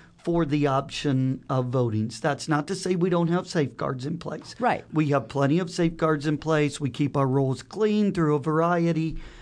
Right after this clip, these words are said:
Speaker 1: of reasons we do behind the scenes. But it, it, you know, we try to make it as convenient as possible while maintaining safety.
Speaker 2: Sure.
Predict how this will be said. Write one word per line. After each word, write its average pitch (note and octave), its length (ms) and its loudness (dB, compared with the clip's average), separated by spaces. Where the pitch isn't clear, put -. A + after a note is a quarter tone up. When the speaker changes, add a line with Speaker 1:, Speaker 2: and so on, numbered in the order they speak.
Speaker 1:
of E3 160 2
reasons D#3 440 2
we D3+ 120 2
do D3+ 200 2
behind C#3+ 480 2
the C#3+ 60 2
scenes. C#3 560 0
But C3+ 520 0
it, E3+ 140 0
it, E3+ 140 0
you D#3 160 0
know, D3+ 120 2
we C3 200 0
try E3+ 320 0
to F3+ 80 2
make D#3+ 320 2
it - 200 -4
as B2+ 300 0
convenient D#3+ 800 0
as C#3+ 160 0
possible C#3 640 0
while D#3 300 2
maintaining C#3+ 1000 2
safety. - 560 -6
Speaker 2:
Sure. B3 380 -2